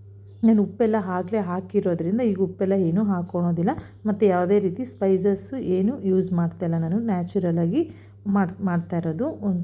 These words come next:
ತುಂಬ ಟೇಸ್ಟಿಯಾಗಿ, ತುಂಬ ಚೆನ್ನಾಗಿರುತ್ತೆ. ಒಂದ್ಸಲ ಟ್ರೈ ಮಾಡಿ. ನೋಡಿ, ಈಗ ಇದು, ಆ, ಎಲ್ಲ ಮಿಕ್ಸ್ ಆಗಿದೆ. ಇದನ್ನು ನಾವು, ಆ, ಈಗ ಕುಕ್ಕರ್ ಕ್ಯಾಪ್ ಕ್ಲೋಸ್ ಮಾಡಿ ಒಂದು ಮೂರು ವಿಸಿಲ್ ಹಾಕಿಸ್ಕೊಬೇಕು. ಯಾಕಂದರೆ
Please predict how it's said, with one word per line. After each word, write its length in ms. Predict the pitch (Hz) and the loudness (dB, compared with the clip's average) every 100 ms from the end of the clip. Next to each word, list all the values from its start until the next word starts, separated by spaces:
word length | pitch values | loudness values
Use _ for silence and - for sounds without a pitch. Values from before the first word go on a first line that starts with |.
| 202 | 2
ತುಂಬ 140 | 190 202 185 | 2 4 2
ಟೇಸ್ಟಿಯಾಗಿ, 420 | 185 185 208 202 190 | 0 0 -2 -2 0
ತುಂಬ 180 | 196 - - | 0 0 -2
ಚೆನ್ನಾಗಿರುತ್ತೆ. 640 | 175 175 170 165 160 240 294 | 0 2 2 0 -2 -6 -4
ಒಂದ್ಸಲ 280 | 208 175 180 180 | -4 -2 -4 -4
ಟ್ರೈ 160 | 175 165 170 165 | -4 0 2 0
ಮಾಡಿ. 220 | 160 226 381 - _ _ _ _ - | 0 -2 -4 -10 _ _ _ _ -6
ನೋಡಿ, 160 | 208 240 190 | -2 0 0
ಈಗ 80 | 196 180 | 0 0
ಇದು, 140 | 175 311 - 202 _ _ _ _ | -2 -6 -8 -16 _ _ _ _
ಆ, 120 | - 214 190 185 | -6 0 2 2
ಎಲ್ಲ 120 | 175 190 180 | 2 2 2
ಮಿಕ್ಸ್ 260 | 170 - 180 170 | 0 -2 -2 0
ಆಗಿದೆ. 320 | 165 165 254 294 185 | 0 -2 -6 -6 -2
ಇದನ್ನು 280 | 190 190 180 175 | 0 0 0 0
ನಾವು, 180 | 196 370 381 - - - - - - - - | 0 -2 -6 -18 -20 -20 -20 -20 -20 -18 -6
ಆ, 40 | 208 190 185 185 | -2 0 0 0
ಈಗ 120 | 185 311 - | -2 -6 -6
ಕುಕ್ಕರ್ 360 | 175 - 190 185 | -8 0 0 0
ಕ್ಯಾಪ್ 240 | 180 180 - | -6 -6 -2
ಕ್ಲೋಸ್ 240 | 175 175 170 | 2 2 2
ಮಾಡಿ 160 | 180 269 - | 0 0 -2
ಒಂದು 160 | 196 175 175 | 0 4 4
ಮೂರು 180 | 180 175 | 2 0
ವಿಸಿಲ್ 280 | 170 220 190 | -2 0 -2
ಹಾಕಿಸ್ಕೊಬೇಕು. 760 | 175 175 180 - 190 170 170 285 320 - - - | -2 -6 -10 -8 -2 0 0 -2 -6 -10 -10 -6
ಯಾಕಂದರೆ 360 | 202 196 254 | 0 2 2